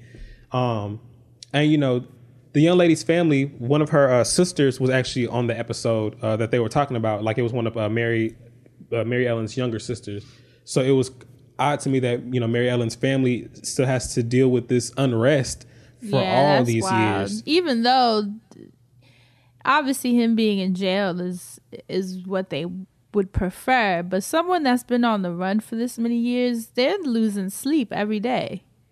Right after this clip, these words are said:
Speaker 1: Every
Speaker 2: No, that's not
Speaker 1: day.
Speaker 2: a life that, it's not like he chilling. Like, you gotta be looking over your shoulder, you know, like,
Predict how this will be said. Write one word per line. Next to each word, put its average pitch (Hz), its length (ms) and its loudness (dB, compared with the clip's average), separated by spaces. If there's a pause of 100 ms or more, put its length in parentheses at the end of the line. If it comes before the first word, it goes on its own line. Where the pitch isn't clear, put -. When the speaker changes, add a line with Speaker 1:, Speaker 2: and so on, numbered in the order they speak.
(240)
Speaker 1:
Every 226 420 4
Speaker 2:
No, 277 160 4
that's 294 240 2
not 294 180 2
Speaker 1:
day. 247 180 6
Speaker 2:
a 226 40 6
life 233 300 4
that, 220 340 -2
it's 226 120 -4
not 254 120 -2
like 220 140 0
he 233 140 0
chilling. 202 600 -4 (360)
Like, 196 180 -8
you 233 120 -4
gotta 247 200 -2
be 220 120 -4
looking 202 300 -6
over 170 160 -8
your - 120 -8
shoulder, 233 440 -2
you 285 100 -6
know, 311 200 2
like, 208 240 0